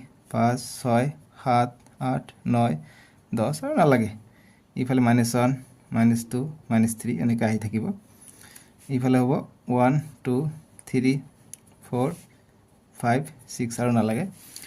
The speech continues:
তলফালে আহিলে তলফালে মাইনাছ ওৱান, মাইনাছ টু এনেকৈ তলফালে আহিব। এইটো ৱাই ডেছ হ'ব,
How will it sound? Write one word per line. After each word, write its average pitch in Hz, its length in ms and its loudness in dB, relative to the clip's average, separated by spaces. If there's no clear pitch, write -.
তলফালে 139 320 2
আহিলে 135 220 2
তলফালে 127 280 4
মাইনাছ 120 200 4
ওৱান, 131 160 4
মাইনাছ 120 200 2
টু - 100 -4
এনেকৈ 117 180 4
তলফালে 117 360 0
আহিব। 117 200 0
এইটো 127 200 0
ৱাই 120 180 6
ডেছ 104 180 2
হ'ব, 101 60 -2